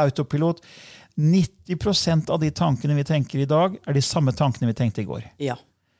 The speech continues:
Speaker 1: Og, og det er veldig lite ny tankevirksomhet.
Speaker 2: Ja.
Speaker 1: Og så lar vi det underbevisste egentlig styre oss. Og professor Bruce Lipton, han sier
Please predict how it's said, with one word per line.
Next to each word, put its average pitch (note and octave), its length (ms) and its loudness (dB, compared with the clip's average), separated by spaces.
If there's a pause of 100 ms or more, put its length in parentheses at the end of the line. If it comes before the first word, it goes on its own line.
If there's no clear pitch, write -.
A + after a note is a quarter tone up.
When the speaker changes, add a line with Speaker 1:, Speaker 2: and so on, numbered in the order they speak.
(540)
Speaker 1:
Og, E3+ 180 0
og E3+ 120 0
det F3+ 100 4
er D#3 140 2
veldig E3 280 0
lite F3 240 0
ny E3 180 4
tankevirksomhet. E3 960 0 (200)
Speaker 2:
Ja. C#3 180 -8 (300)
Speaker 1:
Og F3 60 0
så F#3+ 120 4
lar F3 220 4
vi C#3+ 100 2
det D#3 140 0
underbevisste C#3 680 0
egentlig C#3+ 320 -2
styre D3+ 300 0
oss. D3 140 -2
Og C#3 340 -2
professor E3 540 -2
Bruce C#3+ 420 -6
Lipton, D3 320 -2
han D#3 180 2
sier E3 220 0